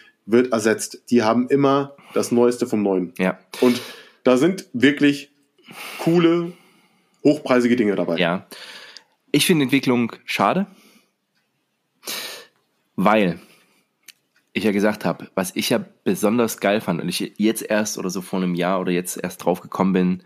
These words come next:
Speaker 2: dieses ganze Modden von Ausrüstung, M fünfundsechzig, die zu Smogs gemacht werden, ähm, Survival-Westen, die umgenäht werden, dieses ganze Rigger-Ding ist, <coughs>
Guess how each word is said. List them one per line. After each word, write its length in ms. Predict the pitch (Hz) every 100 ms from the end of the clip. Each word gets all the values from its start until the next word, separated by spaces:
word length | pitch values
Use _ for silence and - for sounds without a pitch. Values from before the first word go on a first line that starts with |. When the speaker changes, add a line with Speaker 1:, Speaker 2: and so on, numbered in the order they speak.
| - - - - _ _ _ _ _ - _
Speaker 2:
dieses 360 | 95 92 87 -
ganze 580 | 98 127 123 113 107 - _ _ _ _ _ - - _ _ _ - _
Modden 400 | - 98 107 131
von 200 | 110 104
Ausrüstung, 680 | - 104 - 87 - 85 80 _ _ _ _ _ _ _ _ _ _ _ _
M 160 | 107 107
fünfundsechzig, 560 | 110 95 110 - 101
die 140 | - 95
zu 140 | -
Smogs 340 | - 190 -
gemacht 320 | - 90 - -
werden, 240 | 90 82 _ _ _ _ _ _ _ _ _ -
ähm, 340 | 90 92 92 92
Survival-Westen, 920 | - 104 98 110 107 98 92 - 95
die 140 | 92 -
umgenäht 500 | 101 90 85 82 -
werden, 380 | 82 80 - _ - - - - - -
dieses 200 | 92 -
ganze 240 | 101 95
Rigger-Ding 600 | 92 104 104 90 82 80 _ _ - - - _ _ _ _
ist, 380 | - - - _ _ _ -
<coughs> 520 | - - - 131